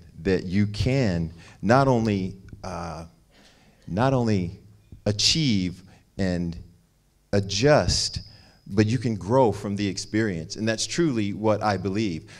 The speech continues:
I think that I have become the man that I always wanted to be, uh, through this disease.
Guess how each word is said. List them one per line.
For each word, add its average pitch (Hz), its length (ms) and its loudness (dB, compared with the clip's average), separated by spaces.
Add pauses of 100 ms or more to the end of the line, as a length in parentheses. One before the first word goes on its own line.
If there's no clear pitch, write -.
(120)
I 139 180 4
think 180 360 -2
that 127 420 4 (200)
I 123 140 4
have 120 400 4
become 104 640 0
the 98 100 -2
man 113 460 0
that 104 220 0
I 95 140 0
always 104 540 2
wanted 98 360 -4
to 98 80 -6
be, 82 500 -4 (420)
uh, 120 80 0
through 135 420 0
this 107 220 0
disease. 101 760 -4